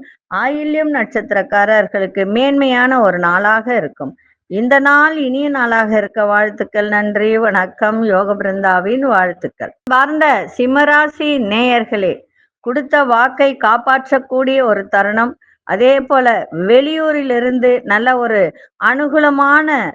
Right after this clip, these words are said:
தகவல்கள்லாம் உங்களுக்கு கிடைக்கின்ற ஒரு நாள். வரவுக்கு தேவைக்கு தகுந்த விதத்தில் இன்னைக்கு இருக்கும். உத்தியோகத்துல இடமாற்றம் பற்றிய சிந்தனைகள் அதிகரிக்கும். உங்களை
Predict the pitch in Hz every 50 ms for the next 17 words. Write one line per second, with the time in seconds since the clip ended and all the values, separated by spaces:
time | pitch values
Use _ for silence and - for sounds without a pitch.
0 | - _ _ - 220 233 240 240 285 294 302 302 294 294 285 277 254 254 254 262
1 | 269 262 269 247 220 202 196 - 190 180 - - 180 185 185 - 226 226 233 233
2 | 226 214 202 196 208 226 247 262 277 285 277 - - - _ _ - - 185 220
3 | 247 285 311 320 320 330 - - 330 277 254 277 240 247 254 262 269 269 247 254
4 | 294 262 277 - 214 214 226 254 269 269 269 277 269 226 208 220 233 226 226 -
5 | 262 254 247 233 214 208 190 - 190 180 175 185 196 208 214 - 262 269 285 285
6 | - - _ _ - 175 196 202 220 311 349 381 381 330 302 247 - 269 269 277
7 | 269 240 220 247 262 269 269 269 269 - - 277 269 262 - 240 226 220 - -
8 | 240 233 220 - - - 269 277 285 285 294 285 294 277 262 247 262 254 233 175
9 | 160 175 202 214 220 220 226 220 - 254 262 269 262 262 - - _ _ - 220
10 | 254 285 302 320 302 294